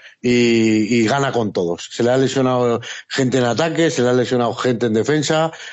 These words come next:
eh, eh, creo que en este partido también habían perdido, perdido a, a Sam Hubbard, varios, jugones de los que tiene también en defensa, y da igual, es que este equipo está en el, en un estado anímico brutal, la plantilla entera está enchufada,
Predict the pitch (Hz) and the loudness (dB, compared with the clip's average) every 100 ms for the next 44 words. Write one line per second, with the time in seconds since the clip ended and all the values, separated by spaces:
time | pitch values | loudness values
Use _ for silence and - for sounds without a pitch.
0 | - 98 107 107 98 101 101 101 101 - | -6 -2 0 2 2 2 0 0 -2 -10
1 | - _ 92 107 104 98 92 90 85 - | -20 _ -2 0 2 2 2 2 0 -4
2 | - - 123 120 120 117 113 110 113 - | -8 -2 0 2 2 4 2 2 0 0
3 | 117 117 107 117 113 113 110 110 104 113 | -2 0 0 0 0 2 0 0 0 0
4 | 110 107 107 - 104 113 113 104 104 101 | 2 2 0 0 2 2 2 2 2 2
5 | 104 98 - - 101 98 117 104 135 147 | 0 -2 -10 -8 -6 -2 -2 -2 0 0
6 | 165 160 - _ - 117 123 123 117 117 | 0 -2 -6 _ -4 0 2 2 2 -2
7 | - _ _ - - - - 123 127 120 | -8 _ _ -20 -16 -8 0 2 2 2
8 | 110 117 110 110 117 113 110 113 110 110 | 2 0 0 0 0 2 2 2 2 2
9 | 139 175 190 - - - _ 113 110 110 | 0 0 -2 -4 -14 -18 _ 0 2 2
10 | 101 101 92 - - - 110 107 104 113 | 0 0 -4 -8 -18 -2 2 2 0 0
11 | 110 113 131 127 117 - - - - _ | 0 0 2 2 2 -2 -10 -20 -20 _
12 | _ _ _ - 120 147 139 147 139 143 | _ _ _ -4 -2 0 0 2 2 4
13 | 143 139 135 139 135 143 123 117 113 131 | 2 2 2 2 2 2 2 2 2 2
14 | 156 165 165 117 113 113 110 120 131 123 | 2 2 0 0 0 0 -2 0 0 0
15 | 123 120 110 113 107 113 135 160 185 | 0 -2 0 -4 -2 -2 0 0 -2